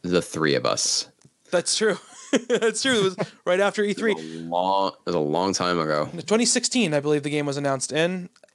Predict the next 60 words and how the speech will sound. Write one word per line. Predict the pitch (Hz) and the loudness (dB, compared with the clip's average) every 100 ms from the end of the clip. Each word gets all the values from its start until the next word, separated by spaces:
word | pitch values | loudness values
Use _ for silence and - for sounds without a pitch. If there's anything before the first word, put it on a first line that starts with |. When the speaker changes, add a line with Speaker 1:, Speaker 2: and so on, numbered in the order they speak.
| - - | -8 -2
Speaker 2:
Honestly, | 285 285 262 226 | 0 2 0 0
not | 208 240 247 | 2 2 2
that | 226 | 0
short | - 226 202 | 0 0 0
of | 185 | 2
a | 185 175 160 | 2 2 0
turnaround | - 190 170 160 156 147 - | -4 -2 2 2 2 -2 -6
from | - 170 156 156 151 _ - | 0 2 2 -2 -10 _ -6
a | 185 | -2
game | 226 226 | 0 2
that | 202 | 2
wasn't | 175 202 196 | 2 0 0
even | 180 156 | 0 -2
a | |
game | 135 190 180 143 131 131 | -2 0 2 0 -2 -6
at | 143 | -8
the | |
time | 151 165 | -2 0
it | 156 | 0
was | 151 | 0
announced. | 151 160 151 143 127 | -2 0 2 2 2
Speaker 1:
They | 151 | 0
didn't | 160 | 0
even | |
have | 160 | -2
a | 147 | -2
studio | - 208 196 104 82 | -2 0 0 2 0
or | |
an | 180 | 2
Speaker 2:
Yeah. | 185 160 | 2 2
Speaker 1:
engine. | 139 107 78 73 - | 0 0 -4 -6 -4
So | 185 | 0
Speaker 2:
Yeah. | 160 143 131 | 2 2 2
Speaker 1:
they | 139 | 2
really | 156 165 135 | 2 0 -2
did | 135 - | -4 -2
turn | 131 113 | -2 -2
this | 104 | -2
thing | 104 87 | -2 -2
around. | 87 95 73 | -2 -2 -2
Speaker 2:
Yeah. | 175 214 151 131 131 160 | 0 2 2 0 -2 0
Um, | 156 147 147 143 139 135 135 131 - | 2 4 2 2 0 -6 -10 -12 -4
and | 170 | 0
he | 294 | 2
even | 285 | 2
said | 320 311 | 2 2
that | 233 | 2
back | 196 | 2
then. | |
He's | 185 | 0
like, | 170 | 0
"I | 185 220 | 0 2
don't | 233 | 2
wanna | 233 208 | 2 0
spend | - 226 196 | 0 0 0
seven | - 202 190 | 0 0 0
years | 180 170 156 | 0 0 -2
making | 170 156 165 147 | -6 -4 -6 -6
<laughs> | |
games | 143 254 247 - - | -2 -2 -2 -8 -10